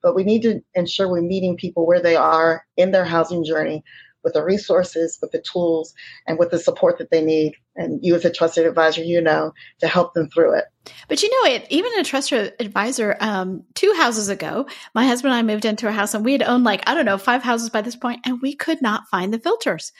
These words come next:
Speaker 2: Like, we're like,
Speaker 1: <laughs>
Speaker 2: they, they were, like, up in the attic as part of the thing. Like, they weren't, like, no-, where they normally were. And we're like, "W-, okay, are we,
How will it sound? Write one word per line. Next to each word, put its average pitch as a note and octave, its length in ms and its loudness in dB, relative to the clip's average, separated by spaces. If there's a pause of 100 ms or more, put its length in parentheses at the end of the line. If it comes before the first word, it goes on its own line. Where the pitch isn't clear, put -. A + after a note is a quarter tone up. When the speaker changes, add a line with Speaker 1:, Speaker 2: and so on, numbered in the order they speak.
(300)
Speaker 2:
Like, B3+ 140 2
we're E4+ 140 4
like, C#4+ 180 2
Speaker 1:
<laughs> G#5+ 580 0
Speaker 2:
they, D5 160 2
they F4+ 180 0
were, G#4+ 100 4
like, D#4+ 300 2
up F#4+ 200 0
in F#4+ 80 0
the E4 100 0
attic D4+ 360 0
as C4+ 180 0
part D4 260 0
of E4+ 80 -4
the E4 80 -2
thing. E4+ 160 -2
Like, D4 160 -2
they D4 100 0
weren't, D#4+ 260 0
like, C4+ 200 -2
no-, B3 180 -2
where C#4+ 200 2
they D4 100 2
normally D4+ 340 0
were. D4 180 0
And C#4+ 60 -2
we're C4 100 -2
like, A3 280 -4 (160)
"W-, C4+ 220 -2
okay, D#4 520 0
are D#4 180 2
we, F4+ 180 -2